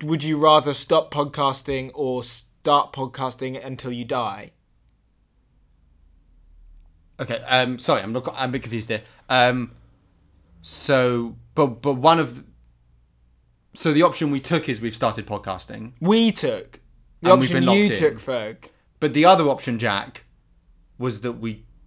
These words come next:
Speaker 2: don't podcast.
Speaker 1: I'm just saying I think we should have had a vote on that.
Speaker 2: No, okay, so
Speaker 1: I'm just
Speaker 2: sorry, Jack. I
Speaker 1: so, so
Speaker 2: think
Speaker 1: there's
Speaker 2: you're,
Speaker 1: two of
Speaker 2: I think,
Speaker 1: us.
Speaker 2: I think you're not quite getting it. So
Speaker 1: Right.
Speaker 2: the other option was
Speaker 1: Yeah.
Speaker 2: no podcasting.
Speaker 1: Yeah, I get that, but living.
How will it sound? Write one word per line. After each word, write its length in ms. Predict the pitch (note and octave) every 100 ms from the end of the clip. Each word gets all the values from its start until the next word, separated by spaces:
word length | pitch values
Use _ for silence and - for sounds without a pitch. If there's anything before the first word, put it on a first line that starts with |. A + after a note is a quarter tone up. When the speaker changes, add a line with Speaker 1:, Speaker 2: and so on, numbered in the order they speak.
| -
Speaker 2:
don't 480 | B2+ A#2+ A#2 - -
podcast. 560 | C3+ B2+ - G2 A2 G3
Speaker 1:
I'm 280 | G3 G#3
just 160 | F#3+ F3+
saying 200 | F3 D#3+
I 60 | D3+
think 160 | E3
we 80 | D3+
should 180 | - D#3+
have 60 |
had 120 | D3+ D3
a 40 |
vote 320 | C3+ D3 C#3+
on 180 | C3+ C3+
that. 260 | C3+ C3 - _ _ _ -
Speaker 2:
No, 220 | D3 C3+
okay, 220 | C#3+ C3 G2
so 100 | D#3+
Speaker 1:
I'm 40 |
just 100 | D#3+
Speaker 2:
sorry, 240 | D#3 A2 - -
Jack. 220 | A2+ -
I 120 | B2+ D#3+
Speaker 1:
so, 80 | E3+
so 40 |
Speaker 2:
think 180 | F#3+ F3+
Speaker 1:
there's 140 | F#3
Speaker 2:
you're, 120 | D#3+
Speaker 1:
two 80 | D#4
of 40 | C#4+
Speaker 2:
I 100 | G3
think, 160 | F#3+ -
Speaker 1:
us. 120 | - - -
Speaker 2:
I 60 | D#3+
think 120 | F3
you're 80 | D3+
not 100 | C#3+
quite 140 | B2
getting 180 | A2 F#2+
it. 100 | F2+ -
So 60 |
Speaker 1:
Right. 200 | D#3+ D#3
Speaker 2:
the 120 | D3+ F3
other 160 | F#3+
option 320 | E3 C3 B2+
was 340 | G#2+ G2+ C3 E3+
Speaker 1:
Yeah. 200 | D#3+ - -
Speaker 2:
no 240 | A#2 B2+
podcasting. 600 | B2 B2+ A#2 F#2+ G#2 -
Speaker 1:
Yeah, 180 | G3+ G#3+
I 80 | E3+
get 180 | A3+ A3
that, 160 | E3 D#3+
but 120 | D#3+
living. 460 | D#3+ F3 C3+ A2+